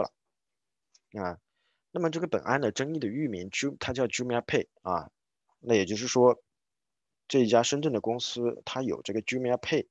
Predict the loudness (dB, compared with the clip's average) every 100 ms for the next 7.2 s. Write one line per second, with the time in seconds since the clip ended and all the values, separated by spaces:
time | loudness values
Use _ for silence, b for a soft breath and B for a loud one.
0 | _ _ _ _ _ _ _ _ _ -8
1 | -4 -2 -2 -2 2 4 4 2 -4 0
2 | 2 4 6 6 _ _ _ _ _ 0
3 | 2 2 0 -8 _ _ _ _ 0 2
4 | 2 -2 _ _ _ _ _ 0 4 4
5 | 2 -8 -2 4 4 4 6 4 4 4
6 | 4 4 2 -2 -4 -10 0 0 2 0
7 | -2